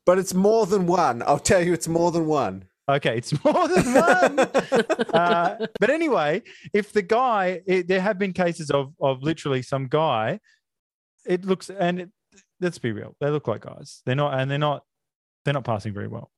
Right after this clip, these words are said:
Speaker 2: And then they say, "So I'm a woman." And then that, then everyone in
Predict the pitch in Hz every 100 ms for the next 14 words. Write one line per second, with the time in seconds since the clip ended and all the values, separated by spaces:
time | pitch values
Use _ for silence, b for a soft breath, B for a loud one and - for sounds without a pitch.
0 | _ 143 143 156 165 156 180 165 127 143
1 | 220 _ _ _ - 180 151 139 113 104
2 | 104 110 _ - 131 135 135 139 139 135
3 | 135 147 143 147 143 135 135 139 131